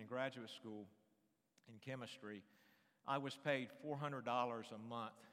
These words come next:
to be a graduate teaching assistant. That is all I had to live on. I had no savings, four hundred bucks a month. And the Lord laid on me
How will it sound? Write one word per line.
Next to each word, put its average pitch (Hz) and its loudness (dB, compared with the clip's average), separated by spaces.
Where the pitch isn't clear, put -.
to 117 -8
be 120 0
a 110 -2
graduate 113 -2
teaching 117 -8
assistant. - -14
That 120 2
is 104 -6
all 123 4
I 117 6
had 113 0
to 104 -4
live 110 -2
on. 98 -8
I 98 -6
had 107 -4
no 113 -4
savings, 113 -4
four 127 -6
hundred 120 -8
bucks 107 -4
a - -12
month. 98 -10
And 107 -10
the 110 -6
Lord 135 0
laid 139 6
on 120 0
me 113 -2